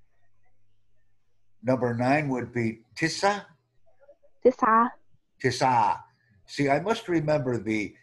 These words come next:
Speaker 1: Tisa.
Speaker 2: Tisa.
Speaker 1: Thank you. Ten would be Ashara.
Speaker 2: Ashara.
Speaker 1: Ashara. Okay, so
Speaker 2: Yeah.
Speaker 1: it's,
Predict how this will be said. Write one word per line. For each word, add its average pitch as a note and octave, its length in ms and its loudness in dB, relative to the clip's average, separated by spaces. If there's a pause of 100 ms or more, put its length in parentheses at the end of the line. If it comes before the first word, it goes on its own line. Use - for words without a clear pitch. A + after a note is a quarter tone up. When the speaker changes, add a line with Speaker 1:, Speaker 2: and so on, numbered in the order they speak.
(180)
Speaker 1:
Tisa. A2+ 600 -2 (1000)
Speaker 2:
Tisa. A3+ 460 2 (1000)
Speaker 1:
Thank F#3+ 240 -6
you. E2+ 200 -10 (580)
Ten E3+ 260 -2
would C#3 160 -2
be C3+ 100 -2
Ashara. C3 680 -2 (1700)
Speaker 2:
Ashara. A#3 540 2 (720)
Speaker 1:
Ashara. A#2+ 500 -2 (320)
Okay, G2 320 -6
so A2 220 -8
Speaker 2:
Yeah. G#2+ 140 0
Speaker 1:
it's, G2 160 -16